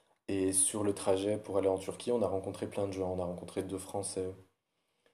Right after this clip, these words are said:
puis on a rencontré un garçon de Guatemala, on a rencontré un autre Français, on a rencontré des Allemands, des Turcs. En fait, beaucoup de gens se sont joints à nous, euh,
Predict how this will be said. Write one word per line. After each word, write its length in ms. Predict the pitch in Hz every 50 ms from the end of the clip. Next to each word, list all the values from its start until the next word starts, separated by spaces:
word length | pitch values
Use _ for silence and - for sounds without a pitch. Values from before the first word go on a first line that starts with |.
| _ _ _ _
puis 140 | - - 104
on 120 | 95 95 95
a 60 | 92
rencontré 840 | 95 95 90 - 101 95 90 - - - 101 101 98 98 98 95 98 - _ _ _ _ _ _ _ _ _ _ _ -
un 440 | 95 98 95 95 95 95 98 98 101
garçon 340 | 104 101 92 - - 107 101
de 80 | 98
Guatemala, 680 | 101 101 101 95 - 101 101 101 101 101 98 101 101 101 - _ _ _ _ _ _ _ _ _ _ _ _ _ _ _ _ _ _ _ -
on 100 | 95 95
a 100 | 101 98
rencontré 540 | 92 98 101 98 - 101 92 90 - - 110
un 180 | 101 101 107 113
autre 280 | 120 120 - - 120
Français, 580 | - - - 113 110 - - 117 113 113 113 113 110 - -
on 160 | - 98 98
a 60 | 101
rencontré 440 | 95 98 95 - 104 98 - - - 101
des 180 | 104 101 107
Allemands, 520 | 110 110 113 117 113 113 117 113 113 - - _ _ _ _ _ _ _ _ _ _ _ _ _ _ _ _ _ _ _ _ _ _ _ _ _ _ _ _ _ _ _ _ _ _ _ _
des 140 | - 110 110
Turcs. 580 | 110 - - 113 117 117 113 - - - - _ _ _ _ _ _ _ _ _ _ _ _ _ _ _ _ _ _ _ _ _ _ _ _ _ _ _ _ - - - -
En 140 | - - -
fait, 280 | - - 123 123 - -
beaucoup 220 | 120 135 - 113
de 60 | 90
gens 180 | 110 117 135 143
se 160 | 143 147 101
sont 220 | - - 104 104 98
joints 240 | 98 104 101 101
à 20 | 98
nous, 320 | 98 98 101 104 107 104
euh, 220 | 101 101 101 101